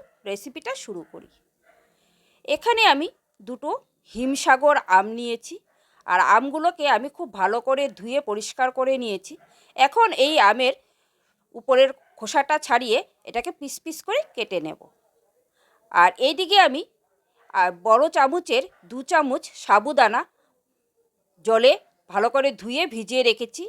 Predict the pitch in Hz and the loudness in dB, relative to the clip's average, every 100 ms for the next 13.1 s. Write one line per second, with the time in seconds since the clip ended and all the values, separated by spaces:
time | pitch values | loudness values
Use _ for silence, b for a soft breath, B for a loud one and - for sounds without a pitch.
0 | - 208 269 269 233 226 226 311 311 294 | -14 -2 0 0 -2 -4 -4 -6 -6 -2
1 | 226 247 269 247 370 _ 202 220 254 247 | -4 -2 -4 -4 -8 _ -6 -2 0 2
2 | 202 220 226 185 190 254 240 220 208 320 | 0 0 -2 -8 -2 2 2 2 -2 -8
3 | - _ _ 190 233 247 196 220 262 269 | -10 _ _ -4 -4 0 0 2 2 2
4 | 277 494 - _ _ - 285 220 349 359 | -2 -6 -10 _ _ -12 -12 -6 -8 -6
5 | 247 240 254 277 302 262 262 277 302 427 | -4 2 4 4 4 4 4 2 -2 -6
6 | - _ _ _ _ _ _ _ _ _ | -12 _ _ _ _ _ _ _ _ _
7 | _ _ _ _ b b b - 220 320 | _ _ _ _ b b b 0 0 0
8 | 339 403 349 226 240 262 294 330 320 269 | -2 -2 0 2 2 2 2 2 0 -2
9 | 262 320 320 285 359 - 180 - 214 226 | -2 -4 -6 -8 -12 -10 -10 -8 -4 -2
10 | 226 233 269 277 214 240 247 247 285 - | -2 -2 -2 -6 -8 -4 -2 -2 -2 -2
11 | 208 262 240 339 370 330 302 220 - 185 | -2 -4 -4 -4 -4 -8 -4 -6 -4 -6
12 | 208 220 453 - 190 165 175 - 160 135 | -6 -6 -8 -6 -8 -8 -10 -12 -16 -18
13 | - | -20